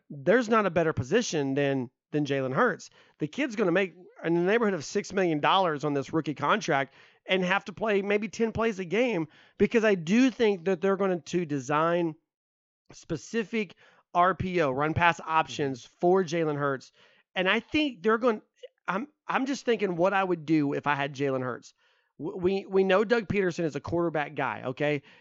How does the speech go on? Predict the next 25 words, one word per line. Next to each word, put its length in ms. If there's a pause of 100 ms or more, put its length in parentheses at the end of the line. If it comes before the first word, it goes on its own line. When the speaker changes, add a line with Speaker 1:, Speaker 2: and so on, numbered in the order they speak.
Speaker 1:
He, 300
he 280
can 200
help 420 (540)
move 840 (360)
Jalen 320
Hurts 520 (140)
in 160
the 80
same 320
direction 400
that 140
Lincoln 360
Riley 380
pointed 480
him 240
in. 200 (480)
But 280
we 160
know 240
Carson 600
Wentz 340
is 220
the 120
starter. 500